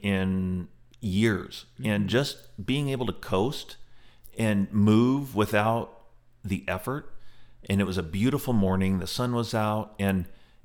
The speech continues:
Speaker 1: it was something that changed my life. It, I will get out and ride more because of
Speaker 2: Mm-hmm.
Speaker 1: that. And that's what's gonna make me better.
Speaker 2: Well, we're going ten miles in August, remember?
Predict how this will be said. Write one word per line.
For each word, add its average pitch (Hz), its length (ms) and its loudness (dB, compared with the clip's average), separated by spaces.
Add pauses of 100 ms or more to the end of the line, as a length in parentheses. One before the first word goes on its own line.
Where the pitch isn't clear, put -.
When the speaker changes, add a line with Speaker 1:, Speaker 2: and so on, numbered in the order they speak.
(140)
Speaker 1:
it - 460 2
was 104 400 4
something 104 400 0
that 95 220 0
changed 98 380 -2
my 78 100 -4
life. 78 400 -10
It, - 300 -2 (180)
I 98 160 0
will 117 160 2
get 110 160 0
out 92 400 0
and 90 380 -2
ride 85 400 -2
more 78 280 -4
because 80 360 -8
of - 80 -10
Speaker 2:
Mm-hmm. 67 100 -10
Speaker 1:
that. - 300 -10 (420)
And 95 360 0
that's 92 260 -2
what's - 140 4
gonna 107 140 4
make 104 220 0
me 120 100 -2
better. 127 360 -4 (260)
Speaker 2:
Well, 160 160 -4
we're 165 140 -2
going 180 260 -2
ten 180 240 -4
miles 175 340 -4
in 139 80 -6
August, - 460 -8
remember? 123 460 -12